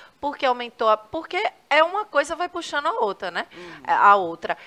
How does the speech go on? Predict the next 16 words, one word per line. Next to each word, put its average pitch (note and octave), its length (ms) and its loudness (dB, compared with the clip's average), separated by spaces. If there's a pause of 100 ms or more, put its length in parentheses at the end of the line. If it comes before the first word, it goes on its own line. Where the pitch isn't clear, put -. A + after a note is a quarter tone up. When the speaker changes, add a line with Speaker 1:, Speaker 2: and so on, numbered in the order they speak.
(140)
Speaker 1:
É, G3 600 0
a, A3+ 180 6
o A#3+ 200 -4
aumento C4 640 -4
da G#3 180 -2
população, G#3 840 -2
consequentemente, A#3+ 1080 -10 (180)
essa A#3 300 -4
sociedade G#3 720 -4 (140)
começa B3+ 400 -4
a - 20 -2
ficar B3 340 2
mais A3+ 420 -4
complexa G#3 720 -4
também, F3+ 440 -8
né? G#3 200 -6